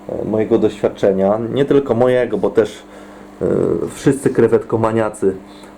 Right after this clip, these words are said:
e, że tak powiem, <laughs> stosują liście, e, profilaktycznie jako odkażacz wody i pokarm. Więc fajna sprawa przy krewetkach Sulawesi liść.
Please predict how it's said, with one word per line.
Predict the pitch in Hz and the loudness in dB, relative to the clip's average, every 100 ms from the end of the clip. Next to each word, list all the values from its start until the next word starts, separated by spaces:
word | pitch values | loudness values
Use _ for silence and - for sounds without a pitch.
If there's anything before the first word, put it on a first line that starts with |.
| - | -2
e, | 98 - | 0 0
że | 117 | 0
tak | 131 | -2
powiem, | - 123 117 113 101 - - | 2 4 4 4 2 -6 -8
<laughs> | - - - | -12 -20 -4
stosują | 123 - 123 117 | -2 4 4 6
liście, | 110 120 117 - 113 101 - - - - | 4 4 2 2 2 2 -6 -18 -20 -12
e, | - 90 90 90 90 92 - | -4 -2 2 2 4 2 2
profilaktycznie | 113 - 110 - 123 117 110 | -2 2 2 2 0 2 0
jako | 98 104 | 0 0
odkażacz | 98 - 110 104 98 - | 0 -2 -2 0 -2 -4
wody | 90 107 104 101 | 0 2 4 2
i | 90 90 92 | 2 0 0
pokarm. | 110 - 104 113 143 - - - - - - - - - - | 0 0 0 0 -4 -10 -20 -20 -20 -20 -20 -20 -20 -18 -4
Więc | 104 107 - | 0 0 0
fajna | 131 131 117 | -2 0 -2
sprawa | - 117 113 110 - - - - - - | 0 0 0 -2 -4 -18 -20 -20 -20 -20
przy | - 113 104 98 98 | -4 2 4 4 2
krewetkach | 107 107 113 - 107 | 2 2 2 0 -4
Sulawesi | - 107 101 107 101 101 | 0 2 2 0 0 0
liść. | 92 95 87 - - | 0 -2 -4 -8 -16